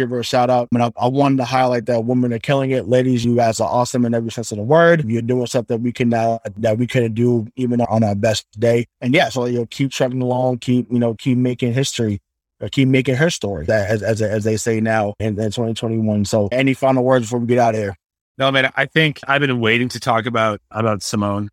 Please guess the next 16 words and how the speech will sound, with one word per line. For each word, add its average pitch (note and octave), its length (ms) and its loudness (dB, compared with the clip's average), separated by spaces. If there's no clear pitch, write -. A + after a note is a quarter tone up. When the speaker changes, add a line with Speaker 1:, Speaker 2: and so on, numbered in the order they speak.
Speaker 2:
And G#2 220 -6
I, A2+ 220 2
I G#2+ 60 -2
think A2 460 -4
if G#2+ 160 -4
I B2+ 120 0
can A#2+ 140 0
just B2 200 -2
reiterate, A2 460 0
man, B2 400 0
like, A#2+ 160 -6
the G#2+ 140 -8
courage B2+ 380 0
that A#2 120 -6
she's A2+ 240 -2
shown G2+ 400 -2